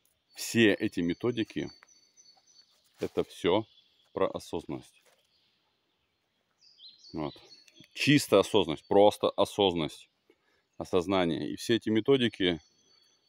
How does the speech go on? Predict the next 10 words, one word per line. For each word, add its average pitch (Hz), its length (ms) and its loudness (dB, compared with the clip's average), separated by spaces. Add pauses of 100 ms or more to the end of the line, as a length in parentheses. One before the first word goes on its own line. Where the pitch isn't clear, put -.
(120)
нужны 117 640 2 (480)
для 101 140 2
пробуждения. 92 680 0 (400)
Можно 95 280 -2
использовать. 76 400 -6 (1300)
Они 110 520 4 (760)
очень 139 240 -6
простые. 151 360 2
Это 123 120 2
инструменты. 151 640 0